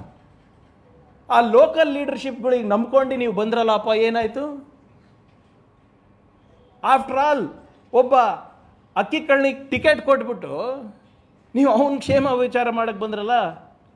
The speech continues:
ಅದಕ್ಕೂ ಪ್ರತಿಭಟನೆ ಮಾಡಿದ್ರು ಬಿ ಜೆ ಪಿ ಅವರು. ಎರಡನೇ ಬಾರಿ ಬಂದಾಗ ಯಾವುದೋ ಒಂದು ವೈಯಕ್ತಿಕ ಕಿಡ್ನ್ಯಾಪ್ ಕೇಸ್ ಆಗಿತ್ತು ಒಂದು ಹಿಂದುಳಿದ ವರ್ಗದವ್ರದ್ದು,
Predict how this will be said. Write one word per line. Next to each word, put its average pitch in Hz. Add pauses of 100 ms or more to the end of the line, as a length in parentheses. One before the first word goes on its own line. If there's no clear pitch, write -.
(340)
ಅದಕ್ಕೂ 262
ಪ್ರತಿಭಟನೆ 262
ಮಾಡಿದ್ರು 262
ಬಿ 220
ಜೆ 247
ಪಿ 240
ಅವರು. 226 (1080)
ಎರಡನೇ 277
ಬಾರಿ 277
ಬಂದಾಗ 240 (1200)
ಯಾವುದೋ 254
ಒಂದು 240
ವೈಯಕ್ತಿಕ 233
ಕಿಡ್ನ್ಯಾಪ್ 233
ಕೇಸ್ 220
ಆಗಿತ್ತು 180 (800)
ಒಂದು 185
ಹಿಂದುಳಿದ 214
ವರ್ಗದವ್ರದ್ದು, 185